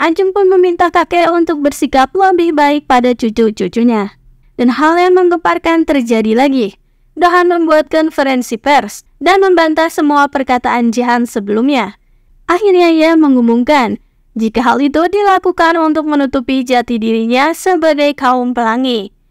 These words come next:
Dan Dohan pun bersiap pergi ke Amerika.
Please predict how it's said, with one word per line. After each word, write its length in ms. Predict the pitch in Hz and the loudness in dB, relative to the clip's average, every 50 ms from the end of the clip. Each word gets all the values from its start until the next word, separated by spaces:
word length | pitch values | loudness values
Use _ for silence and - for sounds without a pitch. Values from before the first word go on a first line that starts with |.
| _ _ _ _ _ - | _ _ _ _ _ -4
Dan 240 | 233 233 233 226 | -2 -2 -2 0
Dohan 240 | 233 240 262 277 285 | -2 -2 -2 -2 -2
pun 320 | 277 294 294 320 359 359 370 | 0 0 0 2 2 0 0
bersiap 480 | 403 403 - - 349 330 320 311 311 | -2 -4 -4 -2 0 0 0 0 0
pergi 320 | _ 302 277 247 262 277 269 | _ -4 -4 -2 -2 -4 -2
ke 160 | - 254 226 | -2 -2 0
Amerika. 720 | 226 226 233 226 208 233 233 - 233 220 214 208 214 - | 0 0 -2 -2 -4 -4 -4 -2 -2 -2 -2 -4 -8 -14